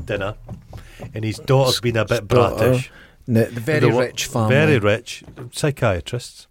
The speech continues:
Speaker 1: The Scientologists don't believe in them. He goes, "Oh, it's you."
Speaker 2: Oh,
Speaker 1: And
Speaker 2: it's
Speaker 1: he comes
Speaker 2: you.
Speaker 1: in,
Speaker 2: It's
Speaker 1: "Oh,
Speaker 2: been
Speaker 1: this is you.
Speaker 2: expecting you.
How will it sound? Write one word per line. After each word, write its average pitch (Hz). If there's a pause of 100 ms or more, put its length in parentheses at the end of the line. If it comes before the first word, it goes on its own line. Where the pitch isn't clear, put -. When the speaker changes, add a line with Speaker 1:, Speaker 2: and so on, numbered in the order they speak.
(680)
Speaker 1:
The 107
Scientologists 104
don't 98
believe 87
in 82
them. 95 (760)
He 151
goes, 175
"Oh, 269
it's -
you." 269 (220)
Speaker 2:
Oh, 202
Speaker 1:
And 135
Speaker 2:
it's -
Speaker 1:
he 143
comes 196
Speaker 2:
you. 139
Speaker 1:
in, 127
Speaker 2:
It's 120
Speaker 1:
"Oh, -
Speaker 2:
been 120
Speaker 1:
this 113
is 110
you. 139
Speaker 2:
expecting 120
you. 110